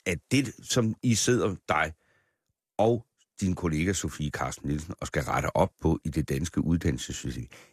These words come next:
at det er faktisk virkelig meget alvorligt. Du kan bare ikke tillade dig at sidde og sige både ud til vælgerne og til, altså, altså, at sige til forældrene, at vi har et kæmpe problem i Danmark, fordi vi er simpelthen ikke dygtige nok,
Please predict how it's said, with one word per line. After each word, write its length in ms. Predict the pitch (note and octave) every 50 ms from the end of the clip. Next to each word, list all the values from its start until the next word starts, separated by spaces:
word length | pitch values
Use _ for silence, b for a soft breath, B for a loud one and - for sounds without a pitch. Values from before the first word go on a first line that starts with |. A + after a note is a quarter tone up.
| B B -
at 180 | - - - -
det 120 | E2 - -
er 300 | - D#2 F2 G#2+ A#2 - _ _ -
faktisk 420 | - - - - - F#2+ F2 - - _ _ _ _ -
virkelig 380 | - D#2+ F#2 A2+ - - C3 A#2+ - _ _ _ _ _ - - -
meget 200 | - - G#2 G2 -
alvorligt. 440 | G#2+ F#2+ D#2 F#2+ G2 A2 A2+ G2
Du 60 | - G2+
kan 320 | - - - D3 - - -
bare 140 | F2+ F2 G2+
ikke 120 | G2+ -
tillade 400 | - - C3 C3+ C#3 B2+ - -
dig 80 | D#2+ D#2
at 60 | D2+
sidde 180 | - G2 A2
og 40 | G#2+
sige 200 | - - A#2 A#2
både 240 | - - G2+ A2+ A#2+
ud 120 | G#2+ A2 A2
til 200 | - - G2 D2+
vælgerne 400 | D#2+ D#2 G2 A#2 C3+ B2+ G#2 D#2 B B B B B B B B B
og 160 | - F2+ E2+ -
til, 400 | - - F2+ E2+ E2 D#2+ - -
altså, 200 | - E2 - -
altså, 260 | D2+ - - - D2 - -
at 60 | -
sige 220 | - - - A#2+
til 160 | B2 - C#3 B2
forældrene, 460 | - - - A#2 A2+ B2 B2 A2+ A2 G#2+
at 140 | - A2 F#2+
vi 60 | G#2
har 400 | G2 - - - F2+ A2+ E3 E3 -
et 160 | - C#3 -
kæmpe 300 | - - D3+ E3+ F#3 -
problem 380 | E3 - B2+ A#2+ C#3 E3+ F3+ -
i 40 | C#3+
Danmark, 320 | - - - E3 D#3+ C#3
fordi 200 | - C3 A#2 C3
vi 100 | B2 A#2
er 40 | A#2+
simpelthen 340 | - - D3+ D3 D3+ C#3 D3
ikke 120 | D#3+ - _ - -
dygtige 300 | D#3 D#3 - - D3+ A#2+
nok, 260 | G#2+ G2+ C3 B